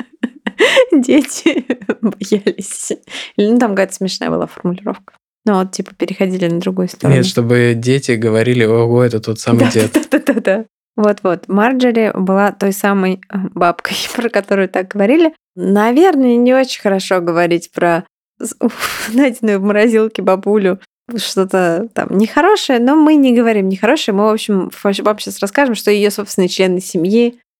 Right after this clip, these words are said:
Speaker 1: про неё
Speaker 2: Как, вот есть
Speaker 1: имели
Speaker 2: известная
Speaker 1: сказать.
Speaker 2: поговорка: «О мёртвых либо хорошо, либо ничего».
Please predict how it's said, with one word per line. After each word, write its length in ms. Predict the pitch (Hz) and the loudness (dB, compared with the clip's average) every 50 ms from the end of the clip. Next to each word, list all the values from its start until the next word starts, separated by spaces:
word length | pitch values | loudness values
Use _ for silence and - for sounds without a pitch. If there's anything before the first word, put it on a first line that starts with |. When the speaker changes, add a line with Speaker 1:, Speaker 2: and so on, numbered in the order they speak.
| _ _ _ _ _ _ _ | _ _ _ _ _ _ _
Speaker 1:
про 160 | - 202 190 | -4 -2 0
неё 380 | 185 185 185 185 190 190 196 196 196 - _ _ _ _ _ _ _ _ _ _ _ _ _ _ - - | 2 2 2 2 2 0 -2 -4 -8 -14 _ _ _ _ _ _ _ _ _ _ _ _ _ _ -12 -4
Speaker 2:
Как, 340 | - 131 127 123 120 123 - | -2 0 0 0 0 -2 0
вот 240 | 127 123 120 120 | 0 0 0 0
есть 320 | 127 - 139 135 - - - | 0 0 -2 -2 0 0 2
Speaker 1:
имели 120 | - 190 | 2 4
Speaker 2:
известная 320 | - 131 - 196 143 120 110 | 4 4 4 2 0 0 0
Speaker 1:
сказать. 260 | - - 117 120 127 | 0 0 0 2 2
Speaker 2:
поговорка: 460 | 123 120 113 110 117 - - 117 - - _ _ _ _ _ - | 2 2 0 0 -2 -6 -10 -12 -12 -12 _ _ _ _ _ -4
«О 100 | - 117 | -2 0
мёртвых 600 | 117 120 123 131 - - - - - - - - _ _ _ | 0 2 2 0 0 -2 -6 -6 -6 -8 -10 -18 _ _ _
либо 240 | - 117 120 127 120 | -2 0 0 0 -2
хорошо, 480 | - - 110 110 - - - 180 202 | 0 0 0 0 0 0 0 0 0
либо 220 | 175 147 127 135 139 | 2 0 0 0 0
ничего». 600 | 135 131 127 - - 135 117 107 98 104 120 | 0 0 -2 -2 0 0 2 0 0 -2 -6